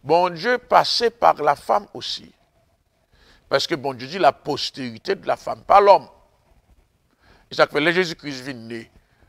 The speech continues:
Vous comprenez ? Joseph n'a pas rien pour lui dans la naissance de Jésus-Christ. Marie donna naissance à Jésus-Christ par la vertu ou bien par l'opération du Saint-Esprit. C'est ça Matthieu dit.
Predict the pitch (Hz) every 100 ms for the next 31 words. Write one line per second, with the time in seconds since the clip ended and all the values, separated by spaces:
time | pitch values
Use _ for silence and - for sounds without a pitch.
0 | _ _ _ _ 113 123 254 165 127 85
1 | 71 123 151 135 151 156 - 135 143 -
2 | 131 123 120 156 190 - 123 117 120 -
3 | _ _ - _ _ - 131 123 123 -
4 | 147 - 143 151 160 - 359 - - -
5 | _ _ _ - 120 127 117 117 123 147
6 | 214 - _ 120 135 175 139 - 170 175
7 | - - 131 131 120 104 101 85 90 -
8 | - _ _ _ _ 135 180 214 - 147
9 | 127 120 113 185 - - 240 240 269 -
10 | 131 131 123 - 147 - - 127 - 143
11 | - - - 233 220 - - - 131 -
12 | _ 98 - _ _ _ 139 135 135 123
13 | - - 123 - -